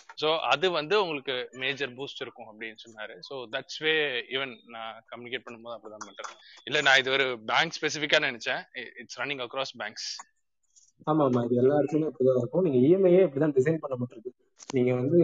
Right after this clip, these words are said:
Speaker 2: iPhone போய் வாங்குனீங்கன்னா கூட அதோட இ எம் ஐ இப்படிதான் டிசைன் ஆயிருக்கும். அதெல்லாம் என்னன்னா, நமக்கு வந்து ஒரு ஒன் இயர்க்குள்ள பே பண்ணிடுறோம், டூ இயர்க்குள்ள பே பண்ணிடுறோங்கிறனால அது நமக்கு பெரிய இம்பாக்டா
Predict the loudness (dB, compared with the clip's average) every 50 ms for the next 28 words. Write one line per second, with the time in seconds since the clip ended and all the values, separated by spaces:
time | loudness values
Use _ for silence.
0 | 6 6 4 4 4 2 4 4 4 4 4 2 0 -2 2 4 6 6 6 6
1 | 6 6 6 6 4 2 2 2 2 2 2 2 2 2 2 4 4 4 4 4
2 | 6 6 4 4 4 2 2 0 0 -2 -4 -6 -6 -4 -2 -4 -4 -4 -6 -6
3 | -8 -8 -10 _ -20 _ _ _ _ 0 2 2 4 4 4 4 2 2 2 2
4 | 4 2 2 2 4 4 4 4 4 4 4 4 6 6 4 4 4 4 4 4
5 | 2 2 0 0 2 4 2 4 4 2 2 2 2 0 2 4 4 6 6 4
6 | 2 2 0 2 4 2 2 2 4 2 2 2 2 -2 -4 -2 -2 -2 0 0
7 | 0 -2 -2 0 2 4 4 4 2 2 0 0 0 0 -2